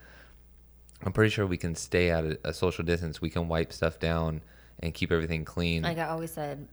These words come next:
Speaker 2: my gym is probably a lot cleaner than majority of people's homes. So at that point, because we clean so much.
Speaker 1: Right.
Speaker 2: And that's my job. We've done a podcast on it before.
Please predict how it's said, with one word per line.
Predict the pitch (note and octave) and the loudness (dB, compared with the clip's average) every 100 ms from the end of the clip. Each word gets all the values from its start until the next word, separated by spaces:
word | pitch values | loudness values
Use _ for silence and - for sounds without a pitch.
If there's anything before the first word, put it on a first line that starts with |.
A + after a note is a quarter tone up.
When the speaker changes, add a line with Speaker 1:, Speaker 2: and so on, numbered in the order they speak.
| - | -12
Speaker 2:
my | D#3 D#3 | -8 -6
gym | E3 F3+ | -6 -8
is | - | -8
probably | - D#3 C#3+ D3+ D3 | -4 -4 -4 -6 -6
a | C#3 | -6
lot | C3+ C#3 - | -6 -6 -8
cleaner | D3 C#3 | -10 -8
than | C3+ C3+ | -8 -8
majority | C3+ C#3+ C3+ | -8 -8 -8
of | C3+ | -8
people's | D3+ C#3 | -12 -14
homes. | - D3+ C#3 - - - - - - | -12 -10 -10 -12 -16 -20 -20 -20 -10
So | E3 D3 - | -6 -4 -4
at | D3 | -6
that | C#3+ A#2+ | -6 -10
point, | - - - - - | -12 -16 -16 -20 -20
because | - D#3 | -14 -10
we | D3+ | -10
clean | D#3+ F#3 E3+ | -10 -10 -10
so | C#3+ - - D3 | -10 -12 -10 -8
much. | C#3 C#3+ - - F#2 | -8 -10 -12 -8 -2
Speaker 1:
Right. | E2+ D2+ - - - - | 0 0 -6 -12 -20 -8
Speaker 2:
And | E3+ D#3 | -8 -6
that's | D#3+ F3 F3 | -10 -12 -10
my | E3+ | -10
job. | C#3 C#3+ D3 C3+ D3 - | -8 -6 -6 -8 -12 -14
We've | D#3 D3+ | -12 -10
done | C#3+ D3 | -10 -10
a | |
podcast | D#3+ A3+ - C#3 - | -8 -8 -8 -12 -10
on | C#3+ | -12
it | - | -12
before. | C#3 C#3 C#3 | -12 -10 -12